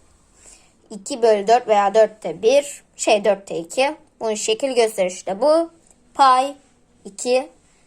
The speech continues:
kesir çizgisi bu çizgi.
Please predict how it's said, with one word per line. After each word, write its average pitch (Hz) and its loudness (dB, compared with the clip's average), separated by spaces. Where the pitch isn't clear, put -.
kesir 262 -2
çizgisi 214 -6
bu 190 -10
çizgi. 269 -4